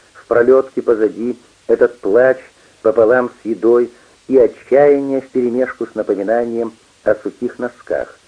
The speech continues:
Конечно, самое лучшее они у меня вычеркнут.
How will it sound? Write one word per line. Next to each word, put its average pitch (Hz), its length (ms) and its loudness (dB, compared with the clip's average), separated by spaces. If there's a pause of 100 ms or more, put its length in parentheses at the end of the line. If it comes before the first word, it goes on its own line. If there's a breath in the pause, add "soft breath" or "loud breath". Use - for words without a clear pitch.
(600 soft breath)
Конечно, 160 460 -4
самое 180 300 2
лучшее 165 520 -2 (340 soft breath)
они 107 240 -4
у 156 80 -2
меня 151 260 -2
вычеркнут. 135 640 -4